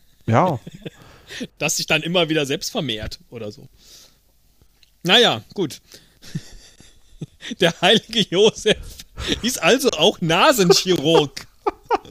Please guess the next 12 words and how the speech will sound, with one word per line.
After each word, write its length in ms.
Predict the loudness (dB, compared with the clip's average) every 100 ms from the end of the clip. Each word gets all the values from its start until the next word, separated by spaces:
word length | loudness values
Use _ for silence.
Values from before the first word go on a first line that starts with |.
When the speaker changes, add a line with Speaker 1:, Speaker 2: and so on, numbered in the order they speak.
| -4 -2
Speaker 2:
<laughs> 1200 | -2 -4 -6 -6 -6 -4 -4 -2 -2 -4 -6 -8
Finde 500 | -8 -4 -2 -2 -2
ich 100 | -2
jetzt 260 | -2 0
auch 240 | 2 0 -2 -20 _ -14 -10 -2
nicht 260 | 0 0
schlecht, 280 | 4 2 2
aber 160 | 0 0
bezahlt 640 | -2 -2 0 2 0 0 0
dann 300 | 0 -2 -6
seine 240 | -4 -4
Patienten. 680 | -4 -6 -4 -8 -10 -14 -14